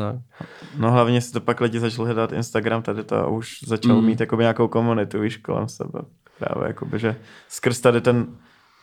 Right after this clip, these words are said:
Speaker 2: bizar, jako když tak řeknu, co
Speaker 1: Hmm.
Speaker 2: se stal, tak lidi vlastně se ho mohli najít a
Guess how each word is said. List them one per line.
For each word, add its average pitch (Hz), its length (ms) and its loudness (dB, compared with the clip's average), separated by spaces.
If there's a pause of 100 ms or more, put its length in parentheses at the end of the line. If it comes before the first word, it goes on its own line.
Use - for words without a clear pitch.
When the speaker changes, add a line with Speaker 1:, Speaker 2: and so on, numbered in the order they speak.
(460)
Speaker 2:
bizar, 113 440 4
jako 120 180 0
když 113 140 -6
tak 117 220 0
řeknu, 120 220 0
co 131 60 8
Speaker 1:
Hmm. 131 100 8
Speaker 2:
se 131 120 2
stal, 113 320 2
tak 113 180 -4 (100)
lidi 107 400 2 (380)
vlastně 104 280 -4
se 107 140 -2
ho 110 80 0
mohli 110 240 0
najít 104 320 0
a - 40 -12